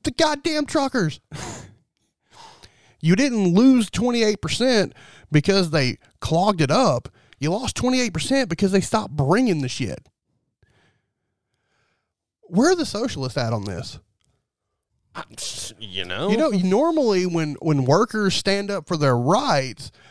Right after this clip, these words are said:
Speaker 1: the socialists are all for it. Where are you at on this one? Like, why aren't the, the socialists of Canada going, "Hey, you know what? We don't agree with what they're saying, but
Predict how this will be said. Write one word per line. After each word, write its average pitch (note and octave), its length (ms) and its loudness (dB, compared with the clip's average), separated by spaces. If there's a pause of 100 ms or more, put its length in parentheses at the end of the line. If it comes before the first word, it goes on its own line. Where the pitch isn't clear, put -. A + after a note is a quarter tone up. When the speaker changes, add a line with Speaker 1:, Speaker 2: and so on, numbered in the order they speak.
(100)
Speaker 1:
the C#3+ 100 -2
socialists G3+ 560 0
are D3+ 100 0
all C#3 140 -6
for G#3 380 0
it. - 120 -10
Where F3+ 340 0
are B3+ 60 -2
you G#3 240 0
at G3+ 160 0
on C3 160 0
this E3 240 2
one? - 220 -10 (920)
Like, B2+ 260 -6 (840)
why F3 200 0
aren't B3 220 -2
the, E3+ 300 -8
the D3 120 -6
socialists G3 600 2
of D3+ 120 -6
Canada F#3 440 2
going, B2 280 2
"Hey, E3+ 220 0
you D3 160 -4
know E3+ 160 -2
what? F3+ 420 2 (680)
We C3+ 220 0
don't F3 200 2
agree B2+ 360 -4
with C#3+ 140 0
what D#3 200 -2
they're B2 120 -6
saying, D#3+ 540 -4
but B2 240 -12